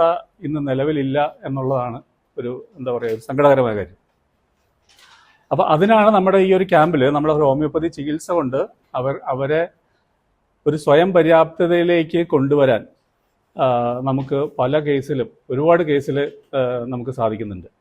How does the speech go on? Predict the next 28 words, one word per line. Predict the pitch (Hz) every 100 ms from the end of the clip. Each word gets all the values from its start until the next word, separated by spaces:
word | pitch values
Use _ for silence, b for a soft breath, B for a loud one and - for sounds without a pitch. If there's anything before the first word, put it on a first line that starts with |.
| b b b _ -
കാരണം | 135
നമുക്ക് | 135 147 160
സാധാരണ | 151 139 151 160 170
ഒരു, | 160 160 170 156
ഒരു, | 165 -
ഒരു | 147 151
കൺവെൻഷൻ | 139 147 160 - 175
ആയിട്ടുള്ള | 175 170 170
രീതിയിൽ, | 165 160 175 156 170 - _ _ _ _ _ -
ആ, | 147 147 147
മെഡിസിൻ | 160 147 135 175
കൊടുത്തു | 156 165
കഴിഞ്ഞാൽ | 160 165
ഒരുപക്ഷെ | 156 160 -
അവരുടെ | 156 151 151
ഒരു, | 151 156 151 -
ഒരു | 180 156
ഇപ്പോ, | 151 147 139 143 - 139
ആ, | 127 123 127
സീഷർ | 139 147 135 156 147 143 _ _ _ _ _ _
ഫിറ്റ്സ് | 143 139
വരുന്ന | 180 165 160
കുട്ടികളാണെന്നുണ്ടെങ്കിൽ | 156 160 156 151 151 151 147 151
ആ | 143
ഫിറ്റ്സ്, | 143 131 - 160 156 - 151
ആ, | 139 135
കൺട്രോൾ | 143 131 135 131
ആവും. | 127 127